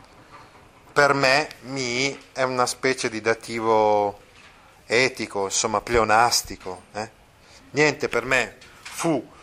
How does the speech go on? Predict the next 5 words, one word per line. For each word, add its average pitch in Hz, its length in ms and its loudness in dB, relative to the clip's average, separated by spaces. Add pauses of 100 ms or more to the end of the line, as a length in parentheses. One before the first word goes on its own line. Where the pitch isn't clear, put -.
(260)
più 185 300 2
gradito, 127 720 2
potius, - 720 0
più 180 160 0
importante, 139 840 0